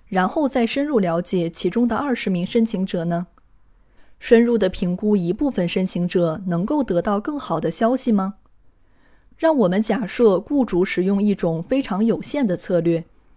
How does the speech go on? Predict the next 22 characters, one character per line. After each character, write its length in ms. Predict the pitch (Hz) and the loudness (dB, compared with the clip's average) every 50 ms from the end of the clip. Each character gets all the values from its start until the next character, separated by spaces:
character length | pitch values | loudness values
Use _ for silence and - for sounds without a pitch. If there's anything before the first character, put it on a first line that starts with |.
| _ - - - _ - - _ - | _ -20 -20 -20 _ -20 -20 _ -4
深 220 | - - 247 247 | 2 6 6 6
入 140 | 240 240 208 | 6 4 2
评 200 | 202 - 175 175 | 2 0 -2 -2
估 220 | 185 - 226 226 | -2 0 0 0
前 260 | 220 - - - 165 - | 0 0 -2 -4 -2 -2
二 160 | 240 269 254 | 0 0 0
十 140 | 226 - 202 | 0 0 0
名 160 | 185 170 180 | 0 -2 -2
申 180 | - - 220 | 0 2 2
请 240 | 220 214 - 170 175 | 2 2 0 -2 -2
者， 300 | 175 - 175 170 160 - - - - _ _ | 0 2 2 0 0 -2 -8 -20 -20 _ _
然 160 | - 196 208 | 0 0 0
后 160 | 240 320 311 | 2 0 -2
选 240 | 285 - 226 180 175 | -2 0 0 0 0
择 220 | 175 - 175 180 202 | 0 0 0 0 0
其 200 | - - 185 185 | -2 -2 -2 0
中 220 | 208 262 254 269 | 2 2 0 0
最 180 | 262 - 320 302 | 0 -2 -4 -6
好 240 | - - 185 170 | -6 -6 -6 -6
的 120 | 185 190 185 | -2 -2 -2
一 160 | 185 170 165 | 0 -2 -2
个。 300 | - - 175 160 170 | 0 0 0 0 -2